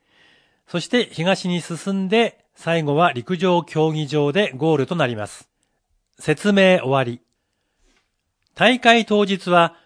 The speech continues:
市街地循環バス、西地区シャトルバスを一部迂回運行します。詳しくは、市ホームページをご覧ください。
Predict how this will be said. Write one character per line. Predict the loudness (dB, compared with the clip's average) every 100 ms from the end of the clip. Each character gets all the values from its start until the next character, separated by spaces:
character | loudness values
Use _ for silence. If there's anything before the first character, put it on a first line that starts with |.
| _ _ -12
市 | -4 0
街 | 2 0
地 | -2
循 | -2 -2 0
環 | 0 2
バ | 2 2
ス、 | -2 -14 -18 _ _ _ _ -4
西 | -2 -2 -4
地 | -6
区 | -6 -4 -4
シ | -4
ャ | -2
ト | 0
ル | 0 2
バ | 0
ス | 0
を | 0 0 -4 _ _ _ -12
一 | -6 -2
部 | -2 -4 -6 -12
迂 | 0
回 | 2 2
運 | 0 -2 -2
行 | -2 -2
し | -2
ま | -6 -8
す。 | -12 _ _ _ _ _ _ _ _ _
詳 | -4 -2
し | -2
く | -2
は、 | 0 0 -2 _ _
市 | -8 -6 -4
ホ | -2 0
ー |
ム | 0 -2
ペ | 0 0
ー |
ジ | 0
を | -2
ご | 0
覧 | 0 -2
く |
だ | -6
さ | -4
い。 | -6